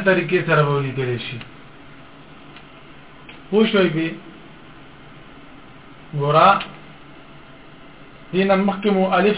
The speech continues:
صغیره ولګولو. بس صحیح شو، دا ښکاري و ټول له. ګوره داسې اول مو ما ولیکلو، صحیح شو؟ دنه مو پکې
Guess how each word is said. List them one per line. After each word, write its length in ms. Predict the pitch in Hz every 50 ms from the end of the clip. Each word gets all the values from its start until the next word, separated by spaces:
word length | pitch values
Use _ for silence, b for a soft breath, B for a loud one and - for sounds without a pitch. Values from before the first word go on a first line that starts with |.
| - 190
صغیره 340 | 180 160 175 180 180 190 190
ولګولو. 560 | 185 170 165 156 151 139 143 135 127 120 117 113 - - - - - - - - - - - - - - - - - - - - - - - - - - - - - - - -
بس 120 | 196 202 196 -
صحیح 180 | 202 208 208 - -
شو، 140 | 160 151
دا 160 | 151 160 156 151 143 143 143 131 - - - - - - - - - - - - - - - -
ښکاري 340 | - - 190 196 196 175 160 143
و 120 | 135 117 131
ټول 140 | 127 123 120 117
له. 80 | 113 113 - - - - - - - - - - - - - - - - - - - - - - - - -
ګوره 180 | 180 208 208 202 208
داسې 260 | 214 220 - 202 196 190 185 190 - - - - - - - - - - - - - - - - - - - - - - - - - - - - - - - - - - - - - - -
اول 200 | - 185 208 220 226 214
مو 80 | 214 202
ما 240 | 190 196 208 220 226 233 226 226
ولیکلو، 600 | 226 226 226 208 196 196 175 - 175 156 147 139 143
صحیح 220 | 160 185 220 208 -
شو؟ 140 | 240 247 247 247 - - - - - - - - - - - - - - - - - - - - - - - - - - - - - 143 127
دنه 300 | 190 214 226 226 220 214 214
مو 100 | 208 202 -
پکې 180 | 208 202 196